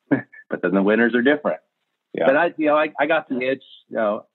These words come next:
Speaker 1: I, I couldn't stand not doing anything in the winter. I'm a, I'm a guy that doesn't really sit in an office. I sit on a mower or something to, to keep busy. So I had to, I had to move on. So we moved back down to California, to Palm Springs,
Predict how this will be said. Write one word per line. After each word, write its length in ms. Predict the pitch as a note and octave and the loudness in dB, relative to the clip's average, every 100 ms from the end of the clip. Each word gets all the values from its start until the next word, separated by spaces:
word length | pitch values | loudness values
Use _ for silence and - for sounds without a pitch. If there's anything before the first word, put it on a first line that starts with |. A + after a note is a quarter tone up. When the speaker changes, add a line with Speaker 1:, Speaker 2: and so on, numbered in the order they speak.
| G2+ | -16
Speaker 1:
I, 300 | A2 G#2+ B2 | -16 -4 -4
I 40 | |
couldn't 360 | A#2+ D3 C#3+ C#3 | 0 0 0 -4
stand 320 | - A#2+ B2 | -2 0 2
not 260 | A2 G#2+ G2 | 2 0 0
doing 240 | G#2 A2 | 0 2
anything 340 | A2 G#2 G#2+ G#2 | 0 -2 -2 0
in 80 | G2+ | 0
the 80 | |
winter. 300 | G2 G#2 G#2 | 2 2 2
I'm 120 | G2 G2+ | 2 -2
a, 80 | - G2 | -2 -2
I'm 80 | |
a 60 | G2 | 0
guy 240 | F#2+ G2 | 2 0
that 160 | F#2+ F2 _ _ _ _ _ _ | -2 -6 _ _ _ _ _ _
doesn't 180 | A2 A#2 | 0 2
really 200 | A2 G#2 | 2 0
sit 160 | - A2+ | 0 -2
in 80 | G2 | 0
an 80 | |
office. 420 | F#2 G2+ - G2+ - _ - | 2 0 0 -4 -4 _ -6
I 80 | - - | -2 2
sit 100 | A2 | 2
on 120 | G2+ | 2
a 60 | |
mower 320 | F#2+ F2+ F#2+ F2+ | 2 2 2 0
or 100 | E2 | -2
something 280 | - F2+ F#2 | -4 -2 0
to, 200 | F2 D#2+ _ _ _ _ - | -2 -2 _ _ _ _ -14
to 80 | - _ | -14 _
keep 240 | A#2 G#2 | 0 0
busy. 500 | G#2 A#2 G#2+ F#2+ F#2 _ _ _ _ _ - | 2 2 2 0 -2 _ _ _ _ _ 0
So 60 | |
I 80 | A2 | 2
had 140 | C#3+ A#2+ | 2 0
to, 160 | G2 - | -4 -2
I 60 | A2+ | -2
had 80 | B2+ | 2
to 80 | |
move 240 | A#2 A#2+ G2 | 2 2 2
on. 340 | G#2 A#2 E2 _ _ _ _ _ _ _ _ _ - | 0 0 -4 _ _ _ _ _ _ _ _ _ -4
So 60 | |
we 100 | G2 | 0
moved 220 | A2+ A2+ G2 | 0 0 2
back 260 | A2 A#2+ _ _ _ | 0 -2 _ _ _
down 320 | G#2 G#2+ G#2+ G#2 | 0 0 0 -4
to 80 | - | -4
California, 600 | A2 G#2 G2 G#2 A2+ G2+ | 0 0 0 0 0 -2
to 80 | |
Palm 340 | - A2 G2+ G2 | -2 0 0 -4
Springs, 360 | - A2 A2+ | -2 0 0